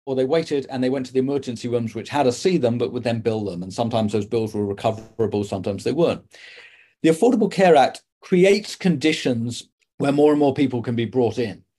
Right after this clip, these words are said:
And one of the ways it does it is by, um, expanding Medicaid eligibility, which states had to opt into, but an awful lot of states did opt into that, and they got federal subsidies for doing so.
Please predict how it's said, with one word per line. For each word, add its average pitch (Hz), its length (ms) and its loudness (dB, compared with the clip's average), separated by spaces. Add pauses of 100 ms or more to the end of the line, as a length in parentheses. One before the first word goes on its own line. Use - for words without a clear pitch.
(240)
And 127 160 -2
one 175 100 4
of 190 80 2
the 160 80 6
ways 127 220 4
it 123 100 -6
does 120 200 0
it 120 60 -6
is 120 120 -8
by, 120 320 0
um, 120 340 -6
expanding 127 840 0
Medicaid 127 480 -2
eligibility, 95 720 -8
which 107 200 -8
states 147 240 0
had 123 120 -2
to 110 120 -6
opt 147 280 0
into, 170 360 0
but 117 140 -2
an 131 60 0
awful 135 200 -2
lot 120 140 0
of 107 60 -8
states 117 340 -8
did 135 260 0
opt 110 220 -2
into 95 240 -8
that, 82 280 -12
and 117 140 -4
they 120 60 0
got 101 160 -2
federal 117 240 -2
subsidies 101 540 -6
for 113 100 -12
doing 127 300 2
so. 95 260 -6